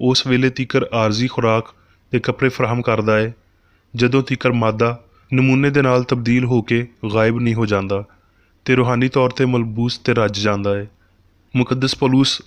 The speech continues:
ਆਖਦਾ ਏ, "ਡਰਦੇ ਤੇ ਕੰਬਦੇ ਹੋਏ ਆਪਣੀ ਮੁਕਤੀ ਦੇ ਕੰਮ ਕਰਦੇ ਜਾਓ।" ਯਿਸੂ ਨੇ ਆਖਿਆ, "ਐ ਛੋਟੇ ਗੱਲੇ, ਨਾ ਡਰ, ਕਿਉਂ ਜੇ ਤੁਹਾਡੇ ਪਿਓ ਨੂੰ ਪਸੰਦ ਆਇਆ ਵੀ ਤੁਹਾਨੂੰ ਬਾਦਸ਼ਾਹੀ ਦੇਵੇ।" ਇਹੀ ਸੱਚਾਈ ਕ੍ਰਿਸਚੀਅਨ ਸਾਇੰਸ ਏ।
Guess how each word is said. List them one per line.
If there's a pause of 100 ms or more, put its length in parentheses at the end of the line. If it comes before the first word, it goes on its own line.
ਆਖਦਾ
ਏ, (720)
"ਡਰਦੇ
ਤੇ
ਕੰਬਦੇ
ਹੋਏ
ਆਪਣੀ
ਮੁਕਤੀ
ਦੇ
ਕੰਮ
ਕਰਦੇ
ਜਾਓ।" (1040)
ਯਿਸੂ
ਨੇ
ਆਖਿਆ, (680)
"ਐ
ਛੋਟੇ
ਗੱਲੇ,
ਨਾ
ਡਰ, (640)
ਕਿਉਂ
ਜੇ
ਤੁਹਾਡੇ
ਪਿਓ
ਨੂੰ (180)
ਪਸੰਦ
ਆਇਆ (220)
ਵੀ
ਤੁਹਾਨੂੰ
ਬਾਦਸ਼ਾਹੀ
ਦੇਵੇ।" (1040)
ਇਹੀ
ਸੱਚਾਈ
ਕ੍ਰਿਸਚੀਅਨ
ਸਾਇੰਸ
ਏ।